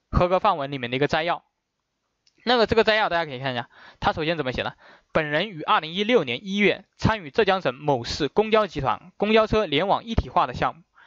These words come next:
该系统为新能源营运车辆补贴监管、安全监控等方面提供全方位的软件支持。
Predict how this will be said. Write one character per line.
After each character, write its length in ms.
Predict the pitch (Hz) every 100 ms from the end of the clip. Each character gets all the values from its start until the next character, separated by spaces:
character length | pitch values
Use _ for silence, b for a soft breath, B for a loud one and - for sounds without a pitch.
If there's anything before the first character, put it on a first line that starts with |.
| B B B
该 180 | 247 262
系 120 | 262
统 160 | 151 -
为 180 | 180 175
新 240 | 143 254 247
能 140 | 156
源 260 | 135 113 - _ _ _ _ _ b b _
营 160 | 151 180
运 140 | 226
车 180 | - 196
辆 260 | 214 - _
补 140 | - 139
贴 160 | 185
监 200 | 185 208
管、 220 | 170 104 - -
安 180 | 214 233
全 180 | 151
监 140 | 143 185
控 180 | 202 143
等 120 | 127
方 180 | 160 175
面 140 | 139
提 160 | - 151
供 160 | 170
全 180 | - 151
方 160 | 196 202
位 120 | 175
的 120 | 117
软 240 | 160 120
件 140 | 135 160
支 120 | 156
持。 220 | - -